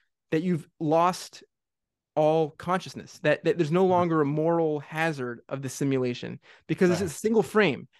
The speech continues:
Speaker 1: It's a single frame. And this idea that a single frame of consciousness is nothing.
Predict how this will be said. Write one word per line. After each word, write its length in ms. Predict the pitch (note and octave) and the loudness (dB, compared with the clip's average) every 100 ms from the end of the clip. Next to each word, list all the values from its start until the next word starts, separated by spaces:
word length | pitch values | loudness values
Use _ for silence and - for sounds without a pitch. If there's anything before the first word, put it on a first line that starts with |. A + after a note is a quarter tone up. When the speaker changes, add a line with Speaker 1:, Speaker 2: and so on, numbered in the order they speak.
| _ | _
Speaker 1:
It's 120 | - F#3 | -4 -4
a 40 | |
single 280 | - A#3+ G#3+ | 0 2 2
frame. 320 | - F#3+ D#3 | 0 -2 -2
And 40 | C#3+ | -2
this 80 | |
idea 160 | E3+ G3 | -2 0
that 80 | F3+ | 0
a 40 | |
single 260 | - G#3+ G#3+ | -2 -4 -4
frame 300 | - G3 G#3 | -4 -2 -2
of 120 | E3 | -4
consciousness 400 | - F3 - D3+ | -6 -6 -6 -10
is 80 | C#3+ | -4
nothing. 400 | E3 G3+ G2+ | -4 -4 -8